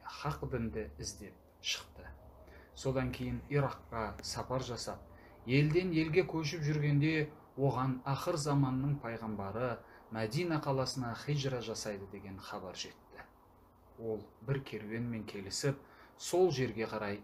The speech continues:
жолға шығады. Бірақ керуендегілер жолда оған опасыздық жасап, бір яһудиге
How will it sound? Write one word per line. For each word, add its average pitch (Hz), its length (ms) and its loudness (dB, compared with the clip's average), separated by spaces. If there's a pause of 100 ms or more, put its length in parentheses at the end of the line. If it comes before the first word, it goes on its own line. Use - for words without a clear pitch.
жолға 113 420 0
шығады. - 420 -10 (460)
Бірақ 120 320 0 (100)
керуендегілер 131 840 2 (340)
жолда 143 400 4
оған 147 460 2
опасыздық 143 720 2
жасап, 123 400 -2 (340)
бір 131 300 4
яһудиге 104 800 -4